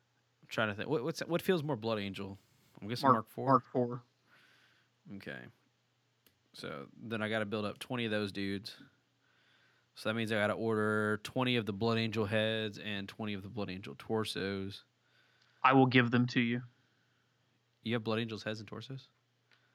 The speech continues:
Speaker 2: Yes. Out the wazoo.
Speaker 1: Like, the Forge World ones?
Speaker 2: Yes.
Speaker 1: Okay, we need to talk.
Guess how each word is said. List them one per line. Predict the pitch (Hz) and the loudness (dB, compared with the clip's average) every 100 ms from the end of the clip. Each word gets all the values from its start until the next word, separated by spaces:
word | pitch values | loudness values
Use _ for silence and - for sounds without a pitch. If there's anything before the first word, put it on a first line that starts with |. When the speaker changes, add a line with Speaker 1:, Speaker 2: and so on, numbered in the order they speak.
| - | -10
Speaker 2:
Yes. | 131 104 104 - - _ _ - | -6 -6 -6 -10 -12 _ _ -2
Out | 120 | -2
the | 120 | 0
wazoo. | 120 117 117 113 117 - _ _ _ _ _ _ _ _ _ _ _ _ _ _ | -2 0 -2 -4 -6 -10 _ _ _ _ _ _ _ _ _ _ _ _ _ _
Speaker 1:
Like, | 113 - _ _ | -8 -8 _ _
the | 127 | -4
Forge | 117 123 135 | 0 0 2
World | 180 | 0
ones? | 208 233 - - _ _ _ - | 0 -4 -10 -18 _ _ _ -6
Speaker 2:
Yes. | - - - - _ _ _ _ _ _ _ - | -4 -4 -10 -12 _ _ _ _ _ _ _ -8
Speaker 1:
Okay, | 110 | -4
we | 110 117 | -2 -2
need | 110 | -4
to | |
talk. | 95 90 | -2 -4